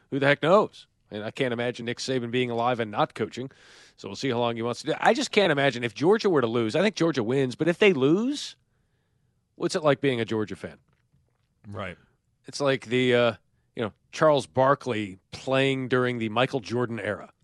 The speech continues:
Speaker 2: Right.
Speaker 1: It's
Speaker 2: You
Speaker 1: like you
Speaker 2: just
Speaker 1: just can't get it.
Speaker 2: No.
Speaker 1: I mean, it's been since nineteen eighty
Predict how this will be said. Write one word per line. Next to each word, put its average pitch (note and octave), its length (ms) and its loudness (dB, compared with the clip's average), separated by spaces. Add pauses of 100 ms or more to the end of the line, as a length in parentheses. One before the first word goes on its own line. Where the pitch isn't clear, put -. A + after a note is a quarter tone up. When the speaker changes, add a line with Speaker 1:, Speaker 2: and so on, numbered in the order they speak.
(440)
Speaker 2:
Right. G2+ 280 -6 (340)
Speaker 1:
It's A2 80 -12
Speaker 2:
You - 60 -2
Speaker 1:
like F#2+ 100 -6
you A#2+ 80 -2
Speaker 2:
just - 100 -6
Speaker 1:
just C#3+ 280 0 (260)
can't B2 500 -4 (340)
get G2+ 180 -8
it. - 200 -20 (120)
Speaker 2:
No. F2+ 300 -6 (140)
Speaker 1:
I D3+ 40 -4
mean, A2+ 200 -8
it's - 140 -20
been E3+ 120 0
since - 260 -6
nineteen E3 380 0
eighty F3 260 0